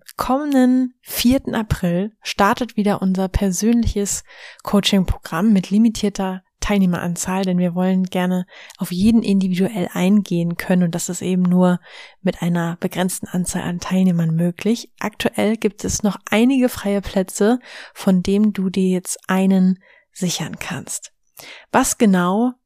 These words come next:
macht Coaching so erfolgreich? Warum funktioniert Coaching so gut? Zum einen, weil im Coaching Muster aufgedeckt werden und dann entsprechend unterbrochen können. Also Verhaltensmuster,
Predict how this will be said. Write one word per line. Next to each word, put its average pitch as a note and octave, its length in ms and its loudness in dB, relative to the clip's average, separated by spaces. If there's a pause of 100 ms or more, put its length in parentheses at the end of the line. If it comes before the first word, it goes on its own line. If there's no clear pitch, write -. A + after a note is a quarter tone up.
(260)
macht - 540 -2
Coaching G3 460 2
so F3+ 100 0
erfolgreich? - 640 -4
Warum A3 260 0
funktioniert F#3+ 480 0
Coaching - 440 -10
so D#3+ 120 -8
gut? - 360 -8 (600)
Zum G3 280 0
einen, B3+ 520 2 (280)
weil G#3 580 0
im E3+ 160 -2
Coaching A3+ 640 2 (180)
Muster G3+ 640 2 (200)
aufgedeckt F#3 720 -2
werden F3+ 460 2 (320)
und F#3 220 4
dann G3 180 2
entsprechend F#3+ 560 -2
unterbrochen F#3 640 0
können. - 220 -10
Also - 240 -14
Verhaltensmuster, F3 1200 -4